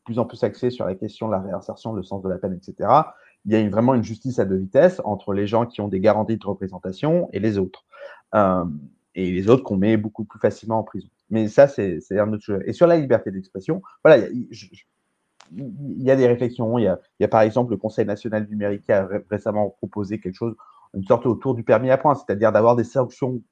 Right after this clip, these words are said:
beaucoup plus faibles, mais qui peuvent être actionnées plus, plus facilement et d'avoir une possibilité de réaction. C'est, c'est, voilà, c'est, c'est, il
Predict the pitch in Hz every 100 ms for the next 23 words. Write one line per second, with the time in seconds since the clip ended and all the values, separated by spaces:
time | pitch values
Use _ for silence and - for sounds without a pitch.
0 | - 127 131 117 113 - 147 180 120 -
1 | _ _ - 104 - 123 139 123 123 113
2 | 135 123 123 - 135 123 - 185 - 123
3 | 107 - 117 143 151 95 107 107 120 113
4 | 117 110 139 120 107 107 - 92 _ _
5 | - _ 80 - - - - 127 135 78
6 | 80 - - - - 139